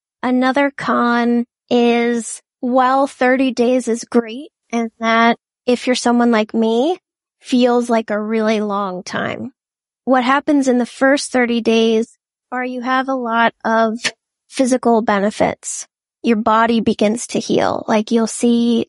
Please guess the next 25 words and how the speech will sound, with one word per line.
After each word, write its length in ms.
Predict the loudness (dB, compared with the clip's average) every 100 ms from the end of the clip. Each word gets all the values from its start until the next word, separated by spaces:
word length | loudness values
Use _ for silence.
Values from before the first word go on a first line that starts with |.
| -4
less 640 | 0 2 0 -6 -14 -16 _ _ _ -6
acid 380 | -2 -2 -2 0
reflux. 920 | 2 2 0 -2 -2 -4 -8 -8 -10 _ _ _ -8
You 300 | -2 0 -2
hopefully 420 | 0 -2 2 2
will 140 | 2 2
get 200 | 2 2
a 40 |
little 240 | 2 0
bit 220 | 0 -2 0
better 260 | 0 0
sleep. 380 | -2 0 0 -2 _ _ _ _
Physical 440 | -2 0 0 0 -2
things, 360 | -2 -4 -2
your 120 | 0 2
liver 340 | 2 2 -2
starts 400 | -2 -2 -2 -6
to 120 | -6
heal. 440 | -4 -2 0 -2 -6 _ _
But 220 | 0 0 -2 -2
it 160 | -2
takes 500 | 0 0 -2 -6 -16 -18 -6
around 580 | 0 2 2 2 2 0
sixty 580 | -2 -2 -4 -4 -2 -2
plus 520 | -2 0 0 -2